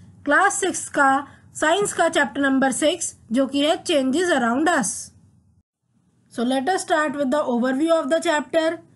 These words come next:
इस चैप्टर के अंदर ये सभी टॉपिक्स हैं जिसमें से आज की क्लास में हम slow and fast changes पढ़ने वाले हैं। अगर आपको इसके पहले के टॉपिक्स पढ़ने हैं तो उन पर भी हमने वीडियोज़ बनाई हुई हैं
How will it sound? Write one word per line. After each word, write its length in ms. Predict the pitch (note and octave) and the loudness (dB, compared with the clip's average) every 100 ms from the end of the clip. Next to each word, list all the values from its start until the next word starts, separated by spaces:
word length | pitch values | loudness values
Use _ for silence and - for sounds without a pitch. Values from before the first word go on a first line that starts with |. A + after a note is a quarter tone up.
| _ _ _ - | _ _ _ -6
इस 220 | E4 E4 | -6 0
चैप्टर 340 | G4 F4+ F4 | 0 0 -2
के 120 | E4 E4 | -2 0
अंदर 440 | C4+ B3+ B3+ C4 - _ - | 0 0 0 -2 -6 _ -10
ये 120 | B3+ B3+ | -4 -2
सभी 300 | C4+ C4 E4+ | 0 0 2
टॉपिक्स 480 | F4 D#4 D4 - C#4+ | 0 0 -2 -4 -2
हैं 420 | B3 B3+ - _ - | -2 -4 -8 _ -8
जिसमें 300 | B3 C#4 C4 | -6 -2 -2
से 120 | C#4+ | -2
आज 320 | C#4+ C4+ C#4+ | -2 -2 -2
की 120 | E4+ F4+ | -2 -2
क्लास 360 | D#4+ C4+ B3+ | 0 0 -2
में 100 | C4+ | -4
हम 300 | C4 E4 A#4 - - _ - | -2 -2 -4 -10 -20 _ -12
slow 280 | D4 D4+ F#4 G4 | -4 0 0 0
and 120 | F4 | -2
fast 280 | D4+ C#4+ - | -2 -2 -2
changes 440 | C#4+ B3+ B3+ E4 | -2 -2 -2 -2
पढ़ने 380 | E4 A#3+ A3 B3 | -4 -2 0 0
वाले 240 | D#4 D#4+ E4+ | 0 0 0
हैं। 400 | F4+ G4 G4 _ _ _ - | 0 -2 -6 _ _ _ -10
अगर 280 | B3 F4 F#4+ | -2 0 0
आपको 280 | F4+ F4+ | 0 -2
इसके 280 | F4 E4 F#4+ | -4 -2 -6
पहले 360 | F4 C4+ A#3+ E4+ | -4 -2 -2 -2
के 120 | F#4+ | -2
टॉपिक्स 420 | E4+ D4 C#4+ - | -2 -2 -4 -6
पढ़ने 320 | - B3+ B3+ | -4 -2 -2
हैं 240 | B3+ C4 E4+ - _ _ | -2 -2 -6 -10 _ _
तो 80 | C#4+ | -4
उन 220 | C#4+ C#4+ | -2 -2
पर 160 | F4+ E4+ | -2 -2
भी 120 | E4+ | 0
हमने 280 | E4 D4+ D4 | -2 -2 -4
वीडियोज़ 420 | C#4 B3+ B3+ A#3 | -2 -2 -2 -2
बनाई 360 | A#3 A3+ B3 D#4 | -2 -2 -2 -2
हुई 220 | F4 E4 | -2 -2
हैं 260 | E4+ F4 | -2 -4